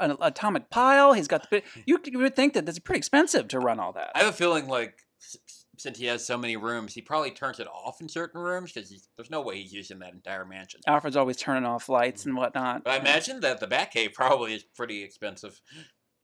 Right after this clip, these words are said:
Speaker 1: Yeah,
Speaker 2: You
Speaker 1: 'cause
Speaker 2: got
Speaker 1: it's
Speaker 2: all the
Speaker 1: e-,
Speaker 2: Batcomputer,
Speaker 1: exactly. You,
Speaker 2: then
Speaker 1: you don't think they're looking for, uh, the electric
Speaker 2: Mm.
Speaker 1: company's looking for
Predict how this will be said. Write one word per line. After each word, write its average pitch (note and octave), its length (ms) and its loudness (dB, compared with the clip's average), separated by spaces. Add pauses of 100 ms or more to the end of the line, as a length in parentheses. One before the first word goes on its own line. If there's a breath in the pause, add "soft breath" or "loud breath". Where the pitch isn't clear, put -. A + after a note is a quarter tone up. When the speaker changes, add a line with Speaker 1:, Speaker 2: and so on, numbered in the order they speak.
(200)
Speaker 1:
Yeah, G#4 160 6
Speaker 2:
You G4+ 60 4
Speaker 1:
'cause B3+ 100 4
Speaker 2:
got A#3+ 60 2
Speaker 1:
it's A#3 60 2
Speaker 2:
all B2 140 4
the - 80 -2
Speaker 1:
e-, A3 120 4
Speaker 2:
Batcomputer, B2+ 320 0
Speaker 1:
exactly. F#3 680 8
You, G3 40 -4
Speaker 2:
then A3 380 -10
Speaker 1:
you A3+ 80 -4
don't A#3 160 -2
think A#3 160 0
they're A3 140 8
looking G3+ 300 2
for, F3+ 360 4
uh, B2+ 240 6
the D3 380 -16
electric E3 260 0
Speaker 2:
Mm. - 40 -10
Speaker 1:
company's F#3+ 280 4
looking E3 220 0
for C3+ 300 -2